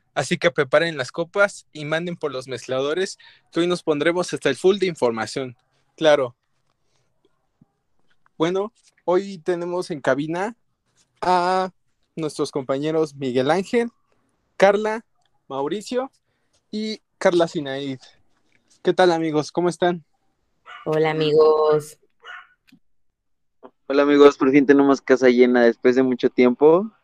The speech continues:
Speaker 3: Eh, creo que ya era necesario, eh, tener casa llena. Y, pues, eh, un gusto de, de estar con ustedes, amigos.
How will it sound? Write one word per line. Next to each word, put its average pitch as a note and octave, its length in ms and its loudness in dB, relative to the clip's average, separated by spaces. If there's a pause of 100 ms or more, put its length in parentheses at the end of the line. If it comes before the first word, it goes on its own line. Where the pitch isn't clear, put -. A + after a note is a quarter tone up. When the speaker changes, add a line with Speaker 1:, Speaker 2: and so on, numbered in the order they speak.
(140)
Speaker 3:
Eh, A2+ 260 0
creo B2 140 -14
que C3+ 160 4
ya C3 60 10
era B2 140 8
necesario, A2 800 0 (720)
eh, A2 460 6
tener A2+ 300 2
casa A2 280 2
llena. G#2 400 -2 (220)
Y, A2 100 -8
pues, A2+ 300 0
eh, B2 160 6
un C#3+ 180 4
gusto C3 380 4
de, A2 320 6
de A#2 80 6
estar A#2+ 240 4
con B2 160 -4
ustedes, A2+ 400 4
amigos. G#2+ 340 -8